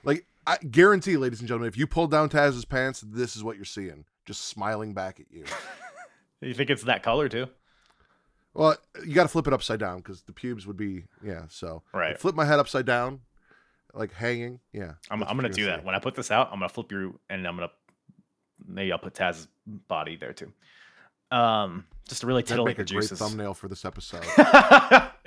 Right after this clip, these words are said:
Speaker 2: It would get the people curious. That's for sure. Uh, yeah, the show kinda peters out. Just a lot of nonsense happening. Yeah, like you
Speaker 1: <laughs>
Speaker 2: said.
Speaker 1: You said Peter.
Speaker 2: <laughs> Wieters. Yeah, Raven, the barbed wire around his head, doing the Jesus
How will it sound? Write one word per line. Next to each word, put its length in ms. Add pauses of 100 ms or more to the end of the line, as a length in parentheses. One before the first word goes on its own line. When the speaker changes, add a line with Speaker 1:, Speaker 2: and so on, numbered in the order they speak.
(800)
Speaker 2:
It 140
would 160
get 160
the 40
people 400 (300)
curious. 460 (840)
That's 160
for 100
sure. 240 (1600)
Uh, 400
yeah, 120
the 60
show 180
kinda 220
peters 420
out. 260
Just 120
a 60
lot 200
of 60
nonsense 560
happening. 480
Yeah, 140
like 180
you 60
Speaker 1:
<laughs> 0
Speaker 2:
said. 120
Speaker 1:
You 60
said 320
Peter. 240
Speaker 2:
<laughs> 220
Wieters. 720 (800)
Yeah, 120
Raven, 560
the 80
barbed 320
wire 280
around 200
his 160
head, 340
doing 320
the 80
Jesus 560